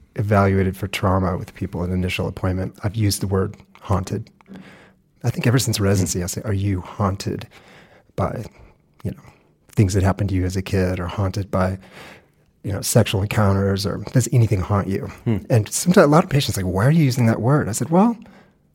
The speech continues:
Speaker 1: I don't know, but that's what I mean." And, but a lot of people totally hone in on that. But, you know, in recent years, as I've, um, just learned a lo-, a lot more about trauma and met some amazing people on this podcast and, and talk with, with trauma experts,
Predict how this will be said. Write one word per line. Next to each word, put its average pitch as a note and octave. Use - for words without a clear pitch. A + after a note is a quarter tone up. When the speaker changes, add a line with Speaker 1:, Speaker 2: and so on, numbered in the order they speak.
Speaker 1:
I E3
don't G3
know, A3
but -
that's -
what B2+
I A#2
mean." A#2
And, A2+
but B2+
a A2
lot B2
of F3+
people C3
totally G#2+
hone G2
in A#2
on F#2+
that. F2+
But, G#2
you C#3+
know, C3+
in B2
recent C#3+
years, A2
as G#2+
I've, G2
um, G#2
just -
learned G#2+
a G#2+
lo-, G#2
a G2+
lot F#2+
more G2
about F#2
trauma G2
and G2
met A2
some G#2+
amazing G2
people G2+
on F#2+
this F#2+
podcast F#2+
and, G2
and F#2+
talk G2
with, -
with A2+
trauma F#2+
experts, -